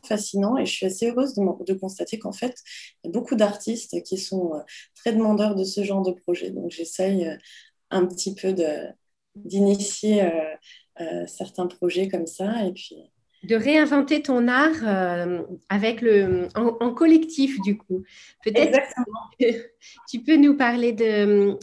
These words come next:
Speaker 2: de cette, euh, expérience avec l'association Les Violons dans le Soir, ou c'est encore à l'état de, de projet, euh,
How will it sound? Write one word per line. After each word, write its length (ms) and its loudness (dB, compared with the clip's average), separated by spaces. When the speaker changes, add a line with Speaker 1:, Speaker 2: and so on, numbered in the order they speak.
Speaker 2:
de 140 -2
cette, 360 -4
euh, 440 -2
expérience 760 -2
avec 260 -6
l'association 880 -6
Les 160 -4
Violons 360 2
dans 140 0
le 140 2
Soir, 640 -4
ou 140 0
c'est 220 2
encore 380 4
à 100 6
l'état 340 4
de, 400 0
de 120 0
projet, 640 -4
euh, 180 -8